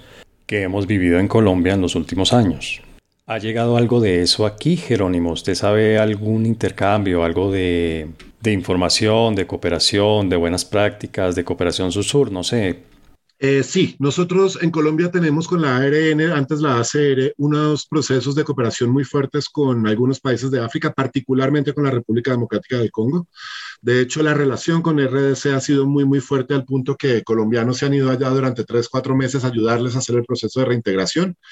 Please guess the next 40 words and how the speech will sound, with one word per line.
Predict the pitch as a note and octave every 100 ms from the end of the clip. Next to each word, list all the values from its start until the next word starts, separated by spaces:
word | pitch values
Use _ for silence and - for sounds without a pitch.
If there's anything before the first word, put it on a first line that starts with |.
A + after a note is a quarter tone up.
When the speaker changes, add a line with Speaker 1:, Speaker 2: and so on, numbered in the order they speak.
| - - -
Speaker 2:
y, | D#3 D#3 D#3+ -
eh, | B2 A2+
congoleses | B2+ B2 A#2 A#2 B2
han | C#3
venido | C#3 C3+ C3+
acá | C#3 C#3 C3+
a | C3+
mirar | B2+ A#2+ F3 -
qué | B2+
se | -
ha | B2 B2
hecho | B2
en, | C3 C3+
en | G#2+
términos | A2 A#2 B2
de | A#2+
reintegración. | G#2+ G2+ G2+ G2 F3+ F3 G3 E3+ - - - - - _
Eh, | C3+ C3+ C3 C3 B2+ B2 A#2+ A#2+ B2+
el | D3+ C3
proceso | D3+ F3 E3+ F#3+
de | F#3+
reintegración | F#3 E3+ D3 B2+ - C3+
colombiano, | D3 E3 D3 C#3 B2+ C3+ D3+ - _ _ _ D#3+
y | D#3
ojo, | E3+ A2+
aquí | G2 C#3+
yo | C#3+
no | D#3+
le | F3
podría | E3+ D3 B2+ C3
decir, | D3+ D3 C3 C3 -
es | C3+ E3
una, | D3+ D3 -
es | C#3+ -
un | D3+ D3
proceso | D#3+ D#3+ D#3 -
que | D#3
viene | C3 C#3 C#3
desde | D3+ D3 A#2+ A2
África. | B2+ - -